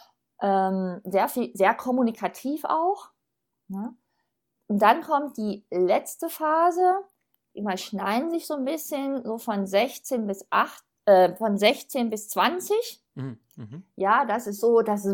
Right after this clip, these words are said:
Speaker 1: Wissen und die Erkenntnis. Da will ich die Welt ergründen, erforschen, ja,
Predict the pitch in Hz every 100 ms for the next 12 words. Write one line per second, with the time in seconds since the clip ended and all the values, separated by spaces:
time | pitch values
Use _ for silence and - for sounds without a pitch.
0 | 180 247 370 269 247 226 220 208 - 233
1 | 269 196 156 - - _ _ _ _ _
2 | - 226 240 233 240 220 190 175 208 294
3 | 370 - 240 208 208 285 349 277 277 240
4 | 240 - 254 285 330 330 320 330 302 214
5 | 226 285